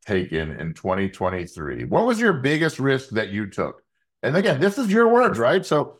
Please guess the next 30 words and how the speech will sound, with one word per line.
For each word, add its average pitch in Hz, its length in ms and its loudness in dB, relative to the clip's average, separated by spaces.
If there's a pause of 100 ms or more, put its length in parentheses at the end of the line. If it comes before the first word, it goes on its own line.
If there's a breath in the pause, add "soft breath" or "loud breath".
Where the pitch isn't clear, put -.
(220)
you 143 180 0
know, 131 260 0
for 233 240 -2
some 254 240 4
people, 160 500 4 (340)
their 120 200 2
biggest 151 360 2
risk 160 360 2
might 143 320 2
have 135 180 0
been 160 320 2
a 127 80 2
venture 156 420 2
that 120 200 0
they 117 120 2
went 113 220 0
out, 104 200 0
or 98 140 -2
it 98 80 -8
could 147 100 0
have 156 80 2
been 170 100 4
a 165 60 2
money 175 340 2
thing. 107 340 -4
It 98 160 -4
could 156 120 2
have 156 80 2
been 170 180 4
a, 165 340 2